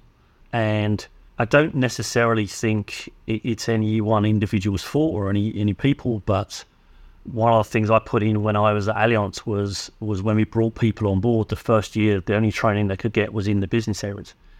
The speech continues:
In fact, a couple of the, the, the guys that worked for me went on to get C I I exams and the Insurance Institute exams. So they understood when we were talking to our business colleagues around what are we actually talking about, what are they actually talking about? 'Cause insurance is not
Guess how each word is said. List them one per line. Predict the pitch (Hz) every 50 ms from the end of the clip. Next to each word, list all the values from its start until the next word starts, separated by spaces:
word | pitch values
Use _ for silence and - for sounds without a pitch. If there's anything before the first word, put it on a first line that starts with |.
| - - - - - -
In | - 107
fact, | - - 123 117 104 -
a | 107
couple | - - 123 110 - 117
of | 110 95
the, | 104 104 - - - _ _
the, | - 110 110 117 -
the | - 113
guys | - 120 113 113 101 98
that | 113
worked | 98 104 113 120 120 -
for | - - 110 104 104
me | 101 101 101 104 107 - - - _ - - - -
went | - 113 113 107
on | 101 107 104 101
to | - -
get | 113 113 104 - -
C | - - 120
I | 107 104 107
I | 110 117 117
exams | 104 95 92 - - 110 101 98 92 90
and | 104 98
the | 101
Insurance | 98 95 - - 131 127 135 131 -
Institute | 113 104 - - 104
exams. | - 101 107 104 98 95 95 98 - - - - - - _ _ - -
So | - - - 117
they | 107 110
understood | 110 117 117 104 95 - - - - 147 123 110 107 95 - - - - - - -
when | - 113 110 110
we | 110 104
were | 101
talking | - - 123 113 - - 107
to | 104 - 110
our | 104 101
business | 95 - 117 107 104 -
colleagues | - 113 104 95 95 98 101
around | 101 101 101 101 101 98 95 95 98 - _
what | - 117 107 110 110
are | 104 107 107 110 110 104 98 98 - -
we | 151 127 113
actually | 113 110 - - 98 90
talking | - 113 117 - -
about, | 101 98 95 101
what | 98 104 110
are | 101
they | 104 107
actually | 107 104 - - 107
talking | - 117 117 - - 107
about? | 92 87 - - - - - - - _ _ - - _ -
'Cause | - 147
insurance | 170 160 - - 208 214 151 -
is | 131 110 127
not | 120 120 131 -